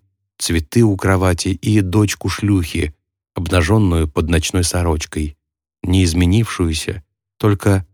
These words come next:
немного бледную после долгих лет в тёмном склепе. Она протянет руки и позовёт меня неясным голосом Марты. Собственный голос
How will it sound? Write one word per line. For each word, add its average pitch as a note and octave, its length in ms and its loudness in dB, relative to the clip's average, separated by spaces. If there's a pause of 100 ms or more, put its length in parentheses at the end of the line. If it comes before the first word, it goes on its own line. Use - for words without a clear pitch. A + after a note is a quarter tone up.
немного G#2 540 4
бледную F#2+ 560 2
после F2 380 -2
долгих F#2 600 0
лет G#2 440 -2
в - 80 -16
тёмном F#2 400 0
склепе. E2+ 580 -2 (380)
Она F2+ 240 0
протянет F2 520 -2
руки F#2+ 440 -2 (340)
и G2+ 140 0
позовёт F#2 600 0
меня F2+ 220 2
неясным F2+ 640 2
голосом F2 460 0
Марты. E2 600 -2 (880)
Собственный G2+ 580 0
голос G2+ 600 0